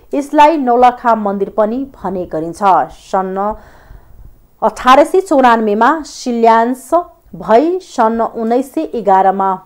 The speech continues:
मुगल शैलीमा निर्माण सम्पन्न भएको मन्दिर नेपालको ख्याति प्राप्त कलाको उत्कृष्ट नमुना मानिन्छ।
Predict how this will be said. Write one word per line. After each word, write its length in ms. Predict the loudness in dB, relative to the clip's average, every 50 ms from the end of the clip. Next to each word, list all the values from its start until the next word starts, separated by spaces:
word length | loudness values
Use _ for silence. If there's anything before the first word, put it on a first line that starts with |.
| _ -8
मुगल 540 | -6 -4 -4 -2 0 0 2 2 0 0 -2 -6 -12
शैलीमा 580 | -8 -4 -2 -2 0 0 -2 -2 0 0 -2 -2
निर्माण 480 | -2 -4 -4 -2 -2 -2 -2 -4 -4 -8
सम्पन्न 600 | -8 -8 -10 -6 -2 -2 -2 -2 -2 -4 -6 -8
भएको 460 | -8 -6 -4 -4 -4 -4 -6 -4 -4 -2
मन्दिर 380 | -2 -2 -2 -4 -4 -6 -6 -4
नेपालको 720 | -4 -2 0 2 2 2 2 0 -2 -2 -2 -2 -4 -6 -12 _ _ -20 _ _ -20 _ -18 -4
ख्याति 400 | 2 4 4 4 2 0 -4 -4 -2 2
प्राप्त 360 | 4 4 4 4 2 0 -4 -4 -4 -2 0
कलाको 400 | 2 4 4 4 2 2 -2 -6
उत्कृष्ट 640 | -6 -8 -10 -12 -12 -8 -6 -6 -6 -8 -6 -4 -2
नमुना 640 | -2 -2 -2 -4 -6 -6 -6 -4 -4 -6 -6 -8 -10
मानिन्छ। 400 | -10 -10 -10 -10 -10 -10 -6 -2